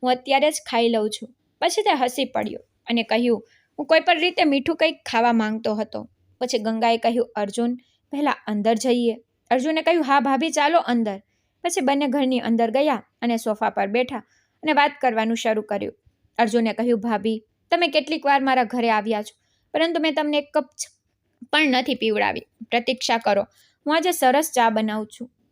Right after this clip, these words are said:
આ કહ્યા પછી તે કિચનમાં ગયો અને થોડી વારમાં ગરમા ગરમ ચા લાવ્યો. ચા પીધા પછી તે બંને થોડો સમય માટે બેઠા અને ગપશપ કરતા રહ્યા. પછી ગંગા અને અર્જુન પલંગની નજીક બેઠા હતા.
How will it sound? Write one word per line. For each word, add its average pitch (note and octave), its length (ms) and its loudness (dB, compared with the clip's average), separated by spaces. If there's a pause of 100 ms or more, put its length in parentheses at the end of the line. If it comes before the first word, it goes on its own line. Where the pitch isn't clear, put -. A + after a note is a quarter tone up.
(140)
આ C4+ 60 0
કહ્યા E4 240 2
પછી E4 260 -2
તે E4 140 0
કિચનમાં B3+ 540 -2
ગયો A#3 240 0
અને - 380 -4
થોડી A#3 260 0
વારમાં A3+ 320 2
ગરમા A3 280 0
ગરમ G#3+ 320 0
ચા G3 240 -2
લાવ્યો. G3+ 420 -4 (420)
ચા E4+ 140 2
પીધા E4+ 260 0
પછી D#4 300 -2
તે D#4 120 -2
બંને B3+ 320 0
થોડો B3+ 260 0
સમય B3 280 -2
માટે A#3 260 -4
બેઠા B3+ 440 -2 (260)
અને G#3 160 -6
ગપશપ G#3+ 360 -4 (120)
કરતા G#3+ 300 -2
રહ્યા. A#3 320 -2 (420)
પછી F4 200 -2
ગંગા D4 340 0
અને D4 160 -4
અર્જુન C4+ 440 -4
પલંગની C4 400 0
નજીક A3+ 340 -2
બેઠા A3 300 -4
હતા. G#3+ 300 -10